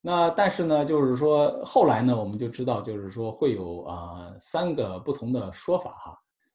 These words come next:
那一个呢，就是说黄老。那黄老之学呢，就是在那个汉朝的时候，西汉初年经常提到的，就是那个西汉是怎么样治理国家呢？就是以黄老之道治国啊。那还有一个呢，就是叫老庄。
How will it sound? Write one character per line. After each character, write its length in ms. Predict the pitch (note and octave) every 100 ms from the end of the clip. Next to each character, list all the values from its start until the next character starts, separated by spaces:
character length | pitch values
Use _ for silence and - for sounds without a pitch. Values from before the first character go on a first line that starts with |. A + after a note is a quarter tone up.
| _ _
那 480 | A#2 A2+ A2 A2 G#2+
一 180 | A2 D3+
个 100 | E3
呢， 120 | C#3
就 120 | B2+
是 160 | A#2 G#2+
说 240 | - A#2+
黄 340 | A#2+ - F#2 C#3+
老。 300 | - - _ -
那 120 | B2
黄 280 | - A#2 F3+
老 160 | F#2+
之 120 | A#2 B2+
学 260 | - F#2
呢， 200 | G#2+ G#2
就 100 | G#2
是 120 | F#2+
在 180 | G2 G#2
那 240 | G2+ G2 F#2+
个 400 | F2+ F2 E2+ _ _ _ -
汉 180 | G3 C3+
朝 140 | F#2
的 100 | F#2+
时 160 | - F#2+
候， 200 | E2+ A2+ -
西 220 | - D3+
汉 220 | D3 A#2
初 180 | - D3+
年 220 | G2+ F2+
经 120 | A#2+
常 320 | A2+ F#2 G2 - _ -
提 180 | A2+
到 180 | A#2 G2+
的， 80 | F#2
就 140 | F#2
是 140 | F#2+ G2+
那 160 | G2
个 180 | F2+ E2+
西 300 | - - D#3
汉 200 | D3+ C3+
是 80 | A#2
怎 140 | -
么 80 | E2+
样 100 | G#2+
治 100 | C3+
理 100 | A2
国 160 | F#2+ F2+
家 100 | G#2
呢？ 140 | G2
就 100 | G2
是 140 | G2+ G2
以 100 | F2+
黄 340 | - - G#2
老 280 | G3 F#2 F2+ _
之 100 | -
道 260 | B2+ G#2 F#2
治 160 | - A2+
国 240 | - E2
啊。 180 | D#2+ - _ _ _ _ _ _ _ -
那 100 | D3
还 160 | E3 G#3
有 80 |
一 140 | C3+ C3
个 80 | D3
呢， 120 | C3+
就 140 | B2+
是 160 | A2 A2+
叫 180 | G#2+ G2
老 280 | F#2 -
庄。 360 | - B2 C3